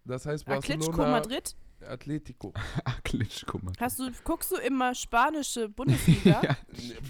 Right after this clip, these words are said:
Speaker 1: Das ist ja nicht die Bundesliga, weil die hat, äh, bis auf Mallorca nichts mit unseren, äh, Ländern, Bundesländern zu tun.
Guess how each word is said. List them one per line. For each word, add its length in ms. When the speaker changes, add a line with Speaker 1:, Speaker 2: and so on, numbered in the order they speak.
Speaker 1:
Das 220
ist 60
ja 100
nicht 180
die 80
Bundesliga, 680
weil 140
die 120
hat, 120
äh, 160
bis 220
auf 160
Mallorca 440
nichts 240
mit 140
unseren, 600
äh, 140
Ländern, 580
Bundesländern 680
zu 140
tun. 300